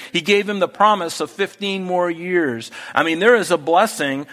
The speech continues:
certainly, of having more life to live, especially when you know God has given you fifteen years. See, I don't even know what tomorrow holds. I don't know that I have tomorrow. I could die in my sleep tonight.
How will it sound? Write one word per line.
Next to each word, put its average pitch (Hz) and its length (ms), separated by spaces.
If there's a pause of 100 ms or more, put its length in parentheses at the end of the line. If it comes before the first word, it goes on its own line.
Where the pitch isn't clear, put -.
certainly, 160 500
of 156 120
having 165 340
more 160 200
life 165 340
to 151 100
live, 139 240
especially 202 500
when 180 160
you 180 80
know 185 220
God 180 220
has 165 120
given 247 340
you 175 120
fifteen 147 540
years. 117 360
See, 214 160
I 190 260
don't 294 180
even 196 200
know 226 160
what 196 240
tomorrow 196 380
holds. 127 720 (1500)
I 190 60
don't 262 180
know 269 180
that 277 120
I 202 80
have 160 260
tomorrow. 139 440
I 190 120
could 254 160
die 196 200
in 214 100
my 208 160
sleep 220 380
tonight. 269 600